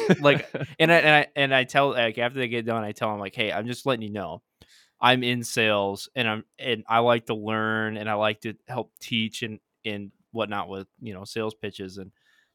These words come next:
Speaker 1: and I'm like, "I'm not gonna buy, but I can give you some pointers, or I can tell you where you did good on this."
Speaker 2: Yeah. Yeah,
Speaker 1: Like,
Speaker 2: when
Speaker 1: I,
Speaker 2: you're
Speaker 1: I w-, I'd be like, "I would have bought it if I needed it."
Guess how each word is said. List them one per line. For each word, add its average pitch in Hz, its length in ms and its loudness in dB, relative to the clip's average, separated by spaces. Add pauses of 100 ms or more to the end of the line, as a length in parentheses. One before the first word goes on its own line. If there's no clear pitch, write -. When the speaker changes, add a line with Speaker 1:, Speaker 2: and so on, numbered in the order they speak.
(500)
Speaker 1:
and 107 100 -8
I'm 98 80 -10
like, 98 160 -8
"I'm 120 180 0
not 131 240 6
gonna 135 200 0
buy, 113 340 6
but 107 140 -2
I 107 100 2
can 123 160 -8
give 120 160 -6
you 120 80 -4
some 117 200 -10
pointers, 98 760 -8
or 127 80 0
I 113 160 6
can 113 140 -4
tell 123 120 0
you 123 100 0
where 117 120 -2
you 110 100 -2
did 104 200 -8
good 104 140 -6
on 95 120 -8
this." 90 380 -18 (280)
Speaker 2:
Yeah. 135 280 -8 (460)
Yeah, 131 140 2
Speaker 1:
Like, 117 120 2
Speaker 2:
when 127 80 2
Speaker 1:
I, - 80 8
Speaker 2:
you're 139 100 6
Speaker 1:
I 120 80 10
w-, 131 240 6
I'd 135 160 8
be 139 80 4
like, 131 100 4
"I 123 100 8
would 131 220 4
have 123 160 0
bought 107 280 4
it 107 100 -6
if 104 100 -8
I 101 60 -2
needed 95 300 -14
it." 71 120 -14